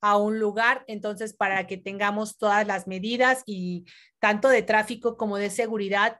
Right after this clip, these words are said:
para poder llegar y vayan con toda su familia. ¿Los boletos se deben de adquirir un tiempo antes o se pueden adquirir el mismo día?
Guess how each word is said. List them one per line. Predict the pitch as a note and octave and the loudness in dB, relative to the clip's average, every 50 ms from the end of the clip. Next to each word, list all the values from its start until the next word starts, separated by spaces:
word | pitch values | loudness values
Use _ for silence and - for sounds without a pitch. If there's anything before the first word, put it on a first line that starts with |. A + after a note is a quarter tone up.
| _ - | _ -4
para | G3+ F#3+ F#3 F#3 F3+ | -2 -2 -2 -2 -4
poder | - F#3+ F#3+ G3 G3+ G3+ | -6 -8 -6 -4 -4 -2
llegar | F#3+ A#3 A3+ A3 A#3+ A#3 B3+ D#4 E4 - | -2 -2 0 2 4 4 4 2 0 -4
y | - B3+ B3 | -4 -4 0
vayan | A3+ C#4 D4 D#4 D#4 D4+ | 2 2 2 2 0 -2
con | D4+ D4 - | -4 -6 -4
toda | - D4 D4 C#4+ C#4+ | -2 -2 -2 -2 -4
su | C#4+ C4+ | -6 -8
familia. | C#4 C#4+ C#4+ C#4 D4 D4 C4+ C4 A#3 G3 - - - - - _ - | -6 -6 -6 -4 -4 -4 -2 0 0 -2 -2 -8 -20 -20 -16 _ 2
¿Los | C#4 C#4 D4 C#4+ B3 | 4 4 4 4 2
boletos | D4+ D#4 E4 F4 F4 - G4+ F#4 | 2 2 2 2 0 -2 -6 -6
se | - F4+ | -4 -2
deben | E4+ E4 E4 E4+ D#4+ D#4 | -2 0 -2 -2 -2 -2
de | D#4 | -2
adquirir | C#4 - - - B3+ A#3+ A#3+ A3+ A3 - - | -4 -4 -6 -8 -6 -4 -4 -6 -8 -6 -4
un | B3+ C4 C4+ C#4 | -2 -2 -2 -2
tiempo | C#4+ C4+ C4+ C4 C4 B3+ A3+ A3+ A#3+ | 0 0 0 0 0 0 0 0 0
antes | C4+ D4+ E4 E4+ - G4+ G4 - - | 0 -2 -2 -4 -6 -8 -10 -8 -8
o | - | -8
se | G#3+ A#3+ A3+ | -6 -6 -2
pueden | B3 B3+ B3+ C4 C4 | 0 2 2 2 2
adquirir | B3 B3+ - - A#3+ A#3 B3 C4 C4+ C4 - - | -2 -4 -6 -10 -10 -6 -6 -6 -6 -8 -6 -4
el | A#3 A3 G#3+ | -4 -2 0
mismo | G#3+ G#3+ G#3 G3+ G#3 G#3 | 0 -2 -2 -4 -4 -4
día? | G3 G3 F#3 E3+ D3+ D#3 | -4 -4 -4 -6 -8 -10